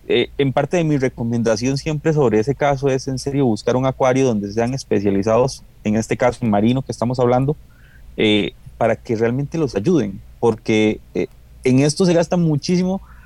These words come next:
muchísimo dinero, pero más que todo por los errores que se cometen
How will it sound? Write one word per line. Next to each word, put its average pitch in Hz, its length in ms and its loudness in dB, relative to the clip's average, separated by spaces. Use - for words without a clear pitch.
muchísimo 160 440 4
dinero, 147 380 4
pero 135 220 2
más 151 420 0
que 214 140 -4
todo 202 320 0
por 147 240 0
los 127 200 0
errores 151 400 0
que 170 120 -6
se 147 100 -6
cometen 120 480 -4